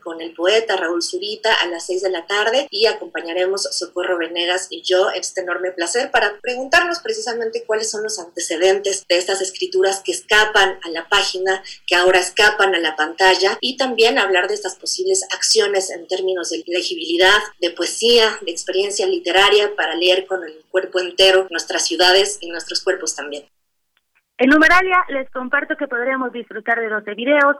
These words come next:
Speaker 2: cuarenta y seis participantes nacionales e internacionales. Varias instancias transmitirán por sus canales, eh, todo lo que sucederá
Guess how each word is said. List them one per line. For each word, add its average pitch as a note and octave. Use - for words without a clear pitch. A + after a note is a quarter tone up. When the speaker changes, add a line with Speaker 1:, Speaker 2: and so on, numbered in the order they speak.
Speaker 2:
cuarenta G3+
y G3
seis B3
participantes G#3
nacionales G3+
e G#3+
internacionales. G#3
Varias C#4+
instancias B3+
transmitirán G3
por G#3
sus G3
canales, G#3
eh, F3
todo G3+
lo F#3+
que F3
sucederá F#3